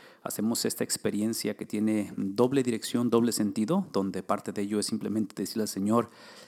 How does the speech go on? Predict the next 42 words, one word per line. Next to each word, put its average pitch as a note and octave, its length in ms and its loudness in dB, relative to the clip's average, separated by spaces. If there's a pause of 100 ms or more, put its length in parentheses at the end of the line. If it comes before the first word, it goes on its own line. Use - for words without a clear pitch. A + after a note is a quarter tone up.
(140)
"Esta A#2+ 340 0
criatura, C3+ 680 2
esta G#2+ 260 -2
niña, C3 400 4
este - 240 -4
niño B2 240 2
te B2 80 -4
pertenecen, B2 680 0
creados G#2+ 360 -2
por - 220 -4
ti A#2+ 180 2
y A#2+ 60 0
para A2+ 260 0
ti, A#2 160 0
a A2 60 -6
tu - 100 -6
imagen, A2 380 -2
a G#2 40 -2
tu - 120 -6
semejanza". C3+ 640 4 (400)
Así - 180 -4
es - 80 -4
que G#2+ 80 -4
son A#2 180 2
consagrados, A2+ 760 0
son - 440 0
apartados A2 800 -2
para A2+ 220 2
el A#2 80 0
Señor A2+ 420 0 (300)
el G2+ 140 -4
resto A#2+ 320 0
de A#2+ 80 2
su C3 160 2
vida. A#2+ 260 0 (720)
Y - 60 -8
a A2 60 0
la G#2+ 60 -2
misma A2+ 200 2
vez A2 300 0 (240)
hacemos A#2+ 420 -2
un A#2+ 480 -2